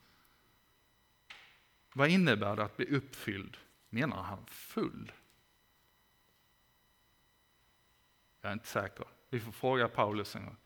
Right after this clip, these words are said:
Menar du full, Paulus? Är inte det olämpligt? Så du tycker att Gud ska få... få,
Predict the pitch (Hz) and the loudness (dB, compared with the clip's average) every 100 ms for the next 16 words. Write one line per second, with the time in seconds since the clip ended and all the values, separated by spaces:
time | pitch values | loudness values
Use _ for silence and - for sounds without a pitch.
0 | _ - 123 190 123 104 - - 220 131 | _ -4 2 4 4 -2 -8 0 2 2
1 | 98 - - - 78 - - _ - 135 | 0 -8 -8 -8 -10 -12 -14 _ -10 -6
2 | 117 127 156 156 101 104 - 107 - - | 0 2 4 2 2 -4 -8 -10 -14 -20
3 | _ _ - - - - - - - - | _ _ -20 -20 -20 -20 -20 -20 -20 -20
4 | - _ _ _ _ _ - 147 156 156 | -20 _ _ _ _ _ -4 2 2 4
5 | - 135 117 143 120 131 120 - 135 - | 4 6 2 6 8 8 4 4 6 8
6 | 139 120 - 143 | 4 4 2 4